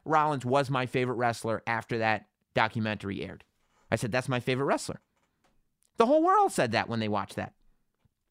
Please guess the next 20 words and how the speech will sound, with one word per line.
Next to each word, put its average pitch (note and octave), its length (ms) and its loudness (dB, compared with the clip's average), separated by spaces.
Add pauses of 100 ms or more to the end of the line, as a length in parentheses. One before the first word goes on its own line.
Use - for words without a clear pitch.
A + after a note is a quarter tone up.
(260)
And C3+ 100 0
he A#2+ 80 -4
came D#3 280 -4
back, C3 360 0 (680)
and A#2+ 100 0
we C3 100 2
were C3+ 120 2
expected B2 480 -2
to C3 80 -2
boo F#3 240 2
him. - 180 -8 (380)
And B2 160 -2
it A2+ 100 -4
left B2 260 -2
us A#2 320 -4 (440)
befuddled. D#3+ 600 2 (300)
It - 80 -2
left C3+ 240 0
us B2+ 100 -6
confused. D#3+ 640 -2